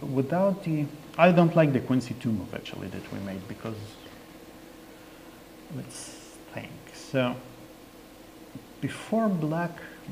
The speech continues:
managed to castle, we might.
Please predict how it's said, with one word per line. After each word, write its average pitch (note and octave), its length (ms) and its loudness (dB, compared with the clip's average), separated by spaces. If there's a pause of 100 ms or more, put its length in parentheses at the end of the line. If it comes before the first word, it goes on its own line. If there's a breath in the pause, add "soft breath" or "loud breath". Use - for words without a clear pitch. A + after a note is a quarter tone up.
managed C#3 520 -2
to - 60 -16 (120)
castle, B2+ 640 -2 (480)
we A#2 80 2
might. C3 500 2